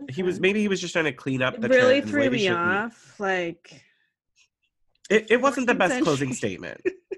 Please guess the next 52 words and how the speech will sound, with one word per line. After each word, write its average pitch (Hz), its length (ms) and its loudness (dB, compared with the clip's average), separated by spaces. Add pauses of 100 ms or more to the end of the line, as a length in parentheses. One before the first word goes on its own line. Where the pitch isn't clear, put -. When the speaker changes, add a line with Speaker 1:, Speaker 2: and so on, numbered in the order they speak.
(400)
Speaker 2:
Fourteenth 311 460 -2
Speaker 1:
It, - 20 2 (120)
it, 277 40 -2
that's 214 200 0
Speaker 2:
century 240 80 2 (100)
Speaker 1:
not 170 60 2
Speaker 2:
mystic 196 680 -2
Mel 180 340 -2
Brooks. 170 480 -10
Like, 190 200 -4
that's 196 220 -6
sort 240 180 -10
of 233 100 -12
what 190 120 -8
I 170 120 -6
was 170 180 -10
like, - 160 -12
"Am 185 140 -10
I 214 100 -8
Speaker 1:
That's 202 280 0
not 226 200 4
Speaker 2:
missing?" 220 60 2
Speaker 1:
how 226 120 6
I 196 120 6
would 185 180 4
end 151 380 2
my 131 280 2
book, - 520 -6 (100)
is 123 320 -2
with 120 180 -4
this 123 300 -2
weird 127 300 -2
thing 120 180 -2
that 117 120 -6
has 113 180 -8
not, 117 220 -4
I 147 140 2
would 185 140 -2
have 160 120 -4
made 143 180 -2
sure 139 160 -2
it - 80 -6
was, 110 160 -8
like, 117 160 -4 (440)
my 185 420 -2 (100)
thought 101 480 -6 (120)
or, 135 220 0
like, 123 380 -2
my 160 440 0
really 135 440 -2
aha 120 560 0
moment 110 480 -6